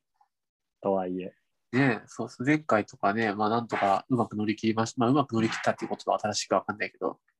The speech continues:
Speaker 2: あの、
Speaker 1: うん。
Speaker 2: とりあえずなんとかやってますっていうような話だったと思うんだけど、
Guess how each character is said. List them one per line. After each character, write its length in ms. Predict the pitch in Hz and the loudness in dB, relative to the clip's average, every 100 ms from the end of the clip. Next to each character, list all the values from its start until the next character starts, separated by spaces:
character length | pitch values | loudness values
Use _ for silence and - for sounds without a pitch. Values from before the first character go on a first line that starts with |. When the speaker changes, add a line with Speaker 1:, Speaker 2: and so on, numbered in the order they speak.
| - - | -14 -8
Speaker 2:
あ 60 | |
の、 60 | - | 0
Speaker 1:
う 40 | 123 | 2
ん。 20 | |
Speaker 2:
と 100 | 120 | 6
り 80 | 135 | 8
あ 60 | 135 | 8
え 40 | |
ず 80 | 127 | 6
な 100 | 127 | 2
ん 40 | |
と 80 | - | 0
か 40 | |
や 120 | - _ | -14 _
っ 40 | |
て 60 | - | -4
ま 100 | - | -2
す 140 | - | -4
っ 20 | |
て 180 | - - | -8 -4
い 40 | 78 | -4
う 20 | |
よ 80 | 85 | -4
う 20 | |
な 60 | - | -6
話 280 | - - | -8 -8
だ 80 | 87 | -12
っ 40 | - | -14
た 80 | - | -14
と 100 | 90 | -12
思 100 | 92 | -10
う 40 | |
ん 40 | |
だ 80 | 92 | -10
け 80 | 98 | -10
ど、 160 | 92 | -10